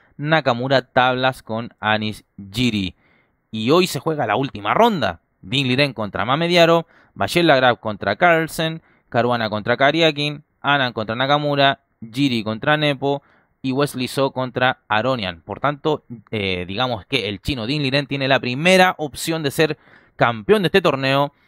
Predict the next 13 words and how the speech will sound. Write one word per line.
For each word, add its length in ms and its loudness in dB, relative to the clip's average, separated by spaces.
y 360 -2
probablemente, 840 4
si 140 -2
es 60 -8
que 100 -4
ya 120 2
no 100 0
lo 140 2
hizo, 400 -2
va 240 6
a 80 4
pasar 360 2
a 260 4